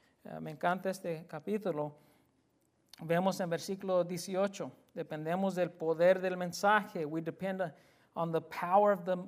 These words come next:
of the, the message, the gospel.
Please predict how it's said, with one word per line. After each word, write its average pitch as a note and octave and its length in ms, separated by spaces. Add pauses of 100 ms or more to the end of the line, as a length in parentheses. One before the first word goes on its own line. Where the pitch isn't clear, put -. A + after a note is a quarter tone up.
of D#3+ 300
the, D3+ 340
the E3 80
message, F3 720 (840)
the D#3+ 120
gospel. E3 640